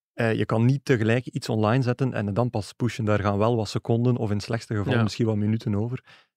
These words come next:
Speaker 1: Dus daarom werd die keuze gemaakt. En dan was er inderdaad ook zo'n een klokje dat nog gerefreshed moet worden, want op een gegeven moment stond dat nog om elf uur.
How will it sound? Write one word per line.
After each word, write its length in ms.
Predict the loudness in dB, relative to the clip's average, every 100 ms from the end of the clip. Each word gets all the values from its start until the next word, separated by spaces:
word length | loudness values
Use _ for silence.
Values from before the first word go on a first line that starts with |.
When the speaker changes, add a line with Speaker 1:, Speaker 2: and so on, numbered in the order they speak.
| _ -8
Speaker 1:
Dus 160 | -4
daarom 340 | 2 4 4 2
werd 180 | 0
die 100 | -2 -2
keuze 300 | 2 2 2
gemaakt. 640 | 0 0 0 -4 -20 -20 -4
En 160 | 0
dan 380 | 2 4 2 -2
was 180 | 0 2
er 80 | 4
inderdaad 340 | 4 4 2
ook 100 | 0
zo'n 340 | 0 0 0 -2
een 120 | -4
klokje 360 | -2 -2 2 2
dat 160 | 2
nog 100 | 0
gerefreshed 460 | -4 -4 -4 -6 -2
moet 160 | 0 2
worden, 260 | 2 0
want 140 | 0 -2
op 100 | -2
een 60 |
gegeven 80 | 0
moment 180 | 0 -2
stond 140 | -2
dat 100 | -2
nog 80 | -2
om 120 | -2
elf 220 | -2 -2
uur. 220 | 0 0